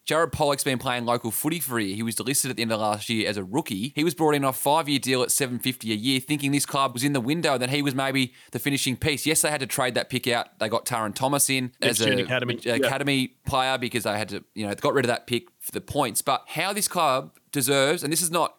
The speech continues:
Speaker 1: you know, people might say, "Oh, it's my Geelong bias, Chris Scott, whatever."
Speaker 2: No, no, no.
Speaker 1: Every other club, and finally, gladly, a club has gone on the record because every club you speak to cracks the shits
Speaker 2: They
Speaker 1: on this.
Speaker 2: Yeah, they complain off the record
Speaker 1: And they don't
Speaker 2: and
Speaker 1: put
Speaker 2: then
Speaker 1: their name to it.
Speaker 2: Yeah, totally.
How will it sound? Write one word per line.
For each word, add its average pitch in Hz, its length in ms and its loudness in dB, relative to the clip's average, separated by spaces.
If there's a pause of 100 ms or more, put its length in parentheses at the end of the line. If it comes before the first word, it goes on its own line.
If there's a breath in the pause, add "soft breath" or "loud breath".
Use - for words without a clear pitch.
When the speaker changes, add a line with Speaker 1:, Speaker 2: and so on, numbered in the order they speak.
Speaker 1:
you 123 100 -4
know, 135 80 -2
people 143 180 -2
might 135 160 0
say, 127 120 2
"Oh, 120 160 4
it's 113 100 -4
my 113 100 0
Geelong 113 280 -2
bias, 110 320 2
Chris 131 200 -4
Scott, - 200 0
whatever." 101 300 0
Speaker 2:
No, 196 180 2
no, 110 40 -4
no. 92 100 -10
Speaker 1:
Every 185 220 2
other 175 160 2
club, 143 320 0
and 151 160 -2
finally, 170 580 2
gladly, 143 680 0
a 131 60 0
club 131 240 -2
has 123 100 -2
gone 127 140 2
on 120 80 0
the 117 40 -4
record 113 340 0
because 127 200 -2
every 180 260 -2
club 156 180 0
you 139 60 0
speak 131 300 -2
to 127 200 2
cracks 139 280 -4
the 123 60 -2
shits 131 240 0
Speaker 2:
They 135 60 4
Speaker 1:
on 139 120 -2
this. 214 220 -2
Speaker 2:
Yeah, 127 100 2
they 127 100 0
complain 151 320 2
off 139 120 0
the 139 100 0
record 123 120 2
Speaker 1:
And 147 80 -2
they 147 80 2
don't 151 100 2
Speaker 2:
and 127 80 0
Speaker 1:
put 123 100 0
Speaker 2:
then 139 100 2
Speaker 1:
their 131 100 0
name 143 120 -4
to 180 160 2
it. - 60 0
Speaker 2:
Yeah, - 60 -4
totally. 92 380 -4